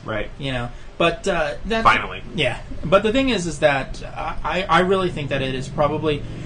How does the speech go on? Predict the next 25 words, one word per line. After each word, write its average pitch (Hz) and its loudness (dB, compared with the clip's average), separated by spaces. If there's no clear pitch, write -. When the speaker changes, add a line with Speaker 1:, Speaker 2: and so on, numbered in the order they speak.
Speaker 2:
and 202 4
same 233 4
thing 214 2
with 175 2
Nintendo. 123 -2
Nintendo 151 2
is, 135 -2
well, 147 4
that's 135 -2
been 139 0
around 120 -2
since, 135 -8
you 139 -4
know, 117 -4
that's 127 -6
been 147 -4
a 113 -4
Speaker 1:
Nintendo's 147 4
been 113 2
around 120 4
since - -6
the - -6
Speaker 2:
Since - -6
the - -
Speaker 1:
seventies. 139 2